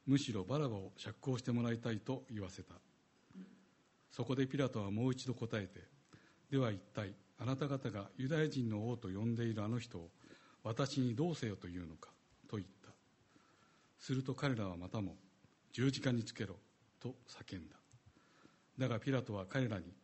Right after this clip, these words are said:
「あの人がどんな悪いことをしたというのか」と言った。しかし彼らはますます激しく、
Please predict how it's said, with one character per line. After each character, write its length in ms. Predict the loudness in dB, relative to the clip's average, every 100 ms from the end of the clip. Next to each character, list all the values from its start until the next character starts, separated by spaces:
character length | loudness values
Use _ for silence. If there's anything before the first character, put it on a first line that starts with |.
| _ -20 -20 _ _
「あ 80 | 4
の 100 | 4
人 180 | 4 0
が 120 | 0
ど 160 | 4 6
ん 80 |
な 80 | 6
悪 200 | 4 2 0
い 60 |
こ 100 | -2
と 80 | -6
を 60 | -8
し 80 | -6
た 100 | -6
と 100 | -4
い 120 | -6
う 40 |
の 100 | -6
か」 120 | -10 -18 -20 _ _ _ -10
と 60 | -10
言 80 |
っ 40 | -10 -16
た。 100 | -20 -20 _ _ -20 -20 -20
し 140 | -12 -6
か 120 | -4
し 220 | -6 -10 -16 -6
彼 200 | -4 -2
ら 60 |
は 140 | -2 -2
ま 120 | -2
す 140 | 2
ま 100 | 2
す 120 | 0 -4
激 180 | -4
し 120 | -4 -6
く、 180 | -12